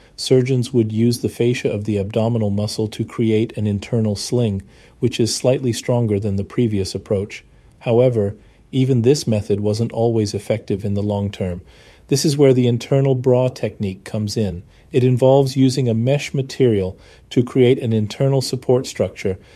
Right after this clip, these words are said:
that helps to lift and maintain the position of the breast. And while these previous procedures may have worked initially, many patients would still experience recurrent breast sag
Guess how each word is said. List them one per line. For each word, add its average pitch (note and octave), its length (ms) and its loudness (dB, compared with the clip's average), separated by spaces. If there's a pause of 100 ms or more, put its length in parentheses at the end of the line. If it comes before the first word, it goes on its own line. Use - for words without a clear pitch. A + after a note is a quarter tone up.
(160)
that A2 140 -2
helps B2+ 300 0
to A#2+ 120 -2
lift A#2 340 0
and A2+ 160 -2
maintain A2+ 520 -2
the G#2+ 80 -2
position A2 520 -4
of G#2 140 -4
the - 80 -6
breast. F#2+ 500 -4 (460)
And A#2 140 0
while A#2+ 200 4
these B2 220 2
previous C3 460 0
procedures B2 680 0
may A2+ 120 0
have B2 180 0
worked A#2 280 0
initially, B2 720 0 (320)
many B2 260 2
patients B2+ 540 -2
would A#2 140 2
still B2+ 260 0
experience A#2+ 640 -2
recurrent B2 580 -2
breast A#2 260 0
sag G#2+ 360 -2